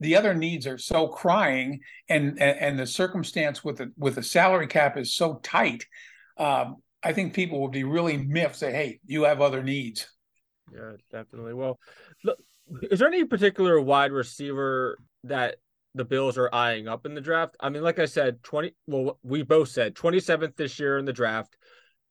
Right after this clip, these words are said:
Speaker 2: What, any, what, what name are the Buffalo Bills actually eyeing up right now as a potential wide receiver in this, in this year's draft?
Speaker 1: Jared, I'll tell you what,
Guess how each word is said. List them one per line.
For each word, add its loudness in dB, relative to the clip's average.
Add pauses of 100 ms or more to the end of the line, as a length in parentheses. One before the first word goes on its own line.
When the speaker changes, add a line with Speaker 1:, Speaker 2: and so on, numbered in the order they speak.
(260)
Speaker 2:
What, 4 (720)
any, 4
what, 2
what 4
name 0
are 0
the 0
Buffalo -2
Bills -2
actually -4
eyeing -2
up -4
right -2
now -2
as 0
a -2
potential -4
wide -4
receiver -6
in -8
this, -12
in -6
this -4
year's -4
draft? -4 (500)
Speaker 1:
Jared, 8
I'll 6
tell 4
you 2
what, 2